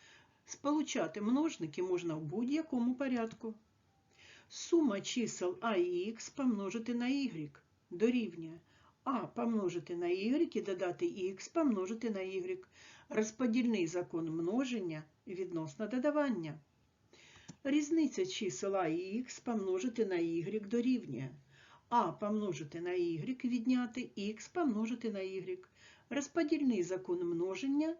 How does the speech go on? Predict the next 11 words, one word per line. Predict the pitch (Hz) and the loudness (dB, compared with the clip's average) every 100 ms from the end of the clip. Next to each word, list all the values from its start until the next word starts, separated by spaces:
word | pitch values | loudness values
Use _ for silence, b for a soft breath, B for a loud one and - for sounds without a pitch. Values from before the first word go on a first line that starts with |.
| - | -8
відносно | 175 175 170 160 - 220 | -2 -2 0 -4 -2 0
віднімання. | 226 254 311 294 247 240 240 233 - _ _ _ _ _ _ _ - - _ _ _ B B B B _ | 2 2 2 2 2 2 0 -4 -10 _ _ _ _ _ _ _ -20 -20 _ _ _ B B B B _
А | 208 190 | 0 0
поділити | 190 269 269 226 202 - | 0 0 2 2 0 -2
на | 233 240 | 0 0
добуток | 233 214 233 247 285 | 2 2 0 -2 -4
чисел | - 302 254 - 165 - 214 | -2 0 0 -2 -4 -4 -6
х | 202 208 - - - | -6 -8 -14 -10 -2
і | 277 247 220 | 2 2 2
y | 220 220 - _ B B B B | 0 -4 -10 _ B B B B
дорівнює | - 220 226 190 160 165 151 | 4 8 8 6 0 -4 -8